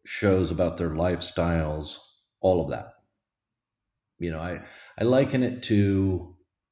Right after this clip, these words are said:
uh, you know, where the N F L was, you know, a few years ago, where,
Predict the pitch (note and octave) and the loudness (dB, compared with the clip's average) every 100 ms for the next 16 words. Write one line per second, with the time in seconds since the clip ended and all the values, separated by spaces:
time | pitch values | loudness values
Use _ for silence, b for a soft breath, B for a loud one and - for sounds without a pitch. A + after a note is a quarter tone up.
0 | _ _ _ _ F#2+ F2+ F2 E2 D#2 E2 | _ _ _ _ -6 -4 -4 -4 -6 -10
1 | - _ _ _ G2+ F2+ F2+ G2 G#2 G2+ | -20 _ _ _ -6 -4 -2 2 4 4
2 | G2+ F#2+ - - _ _ _ _ _ _ | 2 -2 -6 -16 _ _ _ _ _ _
3 | _ _ _ _ _ - G#2 G#2+ G#2 G#2 | _ _ _ _ _ -2 0 2 0 2
4 | G2 F#2 E2+ E2+ D2 - - - _ F#2 | 2 2 2 0 -2 -6 -10 -14 _ -6
5 | E2 C#2+ F2 G2+ F#2+ F#2 E2+ E2+ E2+ D2+ | -4 -6 -8 -2 -2 0 0 -2 -4 -6
6 | C2 C#2 D#2 D2+ - | -6 -6 -8 -8 -10